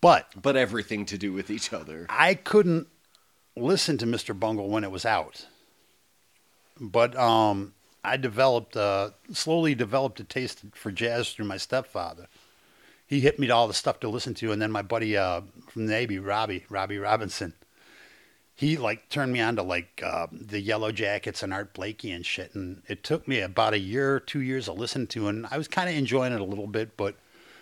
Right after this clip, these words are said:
Speaker 1: you know, I ran out of cassettes, and those were the only two cassettes I had left, and we were on a two-month underway, so it was all Art Blakey all the time. And after about a year, all of a sudden, I'm like, <gasps> I got all the different things. "Oh, this plays with this.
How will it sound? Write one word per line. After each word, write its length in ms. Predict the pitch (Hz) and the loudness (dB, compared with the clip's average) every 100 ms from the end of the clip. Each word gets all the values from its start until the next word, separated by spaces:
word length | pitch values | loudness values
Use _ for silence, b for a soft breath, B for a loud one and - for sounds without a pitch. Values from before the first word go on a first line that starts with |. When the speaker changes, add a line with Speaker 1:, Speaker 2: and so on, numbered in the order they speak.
| b | b
Speaker 1:
you 120 | 123 | 2
know, 100 | 143 | 6
I 140 | 123 | 6
ran 220 | 120 135 127 | 6 4 4
out 140 | 127 | 2
of 80 | 117 | 2
cassettes, 560 | 113 - 135 131 - | -2 0 2 2 0
and 160 | 107 104 | -2 0
those 140 | 117 | 0
were 80 | 131 | -2
the 120 | 117 | -2
only 180 | 123 123 | 0 0
two 140 | 107 120 | -2 -2
cassettes 380 | 131 135 123 | -2 -2 -2
I 40 | 110 | 0
had 180 | 110 101 | 0 0
left, 300 | 110 117 110 | -2 -2 -4
and 100 | 104 | -4
we 40 | 117 | -2
were 100 | 107 | -2
on 120 | 95 | -4
a 40 | |
two-month 460 | - 127 113 113 110 | -4 -2 0 -2 -2
underway, 640 | 113 123 147 107 95 92 | -4 -4 -2 -2 -2 -4
so 140 | 95 - | -4 -4
it 60 | |
was 160 | 101 101 | -4 4
all 200 | 113 117 | 6 6
Art 260 | 120 110 - | 4 0 2
Blakey 420 | 110 135 110 101 | 0 0 -2 0
all 140 | 104 | 0
the 100 | 98 | -2
time. 480 | - 117 107 98 98 _ b b b b b - | -8 -6 -4 -6 -10 _ b b b b b -4
And 160 | 120 120 | -2 0
after 260 | 131 - | 0 -2
about 240 | 110 120 110 | 0 2 2
a 60 | |
year, 240 | 104 151 120 | 2 2 4
all 180 | 113 | 4
of 80 | 131 | 4
a 60 | 120 | 2
sudden, 320 | - 147 127 | 2 2 4
I'm 80 | 107 | 2
like, 180 | 101 - | 0 -2
<gasps> 60 | - - _ _ _ _ _ _ _ _ _ _ - | -8 -10 _ _ _ _ _ _ _ _ _ _ 0
I 120 | 113 | 2
got 280 | 117 131 127 | 6 6 8
all 240 | 123 143 143 | 8 8 8
the 80 | 123 | 4
different 340 | 143 151 123 | 2 0 0
things. 280 | 165 127 - | 2 2 6
"Oh, 100 | 202 | 8
this 160 | 202 226 | 8 6
plays 300 | - 214 - | 6 4 4
with 160 | 180 - | 0 6
this. 340 | 240 190 | 6 6